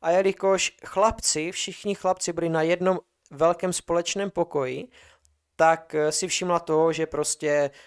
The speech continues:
osm chlapců z deseti chybí, no tak je průser. Ale když procházela ostatní pokoje,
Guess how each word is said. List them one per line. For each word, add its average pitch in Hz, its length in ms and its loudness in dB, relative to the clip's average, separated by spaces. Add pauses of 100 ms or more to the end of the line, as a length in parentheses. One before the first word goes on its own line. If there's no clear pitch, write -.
(120)
osm 165 300 -2
chlapců 160 360 0
z 156 60 -4
deseti 151 360 -4
chybí, 196 460 0 (200)
no 190 160 4
tak 139 300 -2
je 139 100 0
průser. 127 560 -8 (380)
Ale 165 200 6
když 190 220 -2
procházela 214 640 2
ostatní 202 460 -4
pokoje, 190 560 0